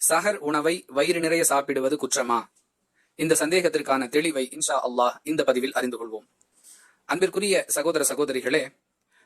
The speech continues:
பொதுவாக மார்க்கத்தை சரியாக கடைபிடிக்கிறோம் என்ற எண்ணத்தில் உள்ளவர்கள் அல்லது மார்க்கத்தை சரியாக கடைபிடிக்க வேண்டும் என்ற ஆசை உள்ளவர்கள்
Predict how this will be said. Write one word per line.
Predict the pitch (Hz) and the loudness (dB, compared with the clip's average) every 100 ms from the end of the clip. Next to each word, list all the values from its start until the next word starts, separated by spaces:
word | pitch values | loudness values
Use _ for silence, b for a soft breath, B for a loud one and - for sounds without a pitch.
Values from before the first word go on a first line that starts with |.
| - | 0
பொதுவாக | 175 208 190 175 160 - | 4 6 4 4 0 -2
மார்க்கத்தை | 143 180 180 175 175 175 | -2 0 -2 -4 -6 -4
சரியாக | - 151 170 165 175 | -4 -2 2 4 2
கடைபிடிக்கிறோம் | 160 147 151 147 139 151 156 156 | 0 0 -2 -4 -4 0 2 0
என்ற | 139 139 | -4 0
எண்ணத்தில் | 131 156 156 139 | 2 2 -2 -4
உள்ளவர்கள் | 131 127 123 131 127 _ _ - | -2 0 0 -2 -4 _ _ -2
அல்லது | 175 180 | 2 2
மார்க்கத்தை | 214 240 175 170 160 | 2 0 0 -6 -6
சரியாக | 151 165 165 165 | -4 0 0 0
கடைபிடிக்க | 143 160 151 151 147 | -4 -4 -2 -4 -2
வேண்டும் | 139 160 170 165 | -2 -2 -2 -6
என்ற | 139 135 | -6 -2
ஆசை | 156 160 147 | 0 0 -2
உள்ளவர்கள் | 135 131 131 131 | -4 -6 -2 -2